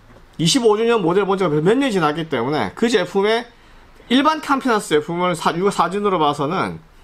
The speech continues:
잘 알 수가 없어요. 근데 그래서 이제 쌍루이스의 티에프 프로 원 제품하고 그 다음에 요 실물로 가-, 제가 갖고 있는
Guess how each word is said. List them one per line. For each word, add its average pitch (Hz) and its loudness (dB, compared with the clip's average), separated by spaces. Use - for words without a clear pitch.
잘 196 2
알 131 0
수가 175 0
없어요. 87 -6
근데 175 0
그래서 196 2
이제 190 -2
쌍루이스의 285 -2
티에프 - 0
프로 202 0
원 113 0
제품하고 147 0
그 143 -4
다음에 160 0
요 247 2
실물로 240 -2
가-, 202 0
제가 165 -2
갖고 208 0
있는 170 -2